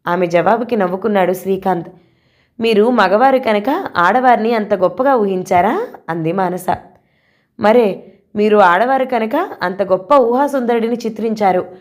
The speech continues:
ఆడవాళ్ళని అంచనా వేయటంలో నేను, మగవారి స్వభావాల చిత్రీకరణలో మీరు ఫెయిల్ అయ్యారంటే మీకు కోపం రాదుగా?"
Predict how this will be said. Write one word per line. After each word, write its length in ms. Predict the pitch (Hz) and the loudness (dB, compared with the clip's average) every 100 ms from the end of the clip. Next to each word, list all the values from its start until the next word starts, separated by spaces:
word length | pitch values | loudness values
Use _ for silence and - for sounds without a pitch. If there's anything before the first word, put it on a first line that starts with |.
| _ _ _ - | _ _ _ 0
ఆడవాళ్ళని 640 | 170 190 240 254 247 240 | 2 4 4 4 2 -2
అంచనా 340 | 202 185 220 | -2 -2 -2
వేయటంలో 440 | 208 202 196 196 190 | 0 0 0 0 0
నేను, 540 | 185 175 185 180 - - _ _ - | 0 -2 -2 -2 -6 -20 _ _ -2
మగవారి 400 | 208 277 302 285 | 2 4 2 2
స్వభావాల 540 | 277 202 226 262 262 | 0 0 0 2 2
చిత్రీకరణలో 920 | 247 220 208 208 208 202 202 196 185 | 0 -4 -2 -2 0 0 2 2 0
మీరు 500 | 185 170 196 196 180 - | 0 -2 0 0 -2 -6
ఫెయిల్ 260 | 175 175 | -4 0
అయ్యారంటే 480 | 208 220 208 196 208 | 2 4 2 0 -2
మీకు 240 | 208 190 170 | -2 -4 -2
కోపం 340 | 175 175 247 | 0 2 2
రాదుగా?" 420 | 240 220 226 311 | 2 2 0 -4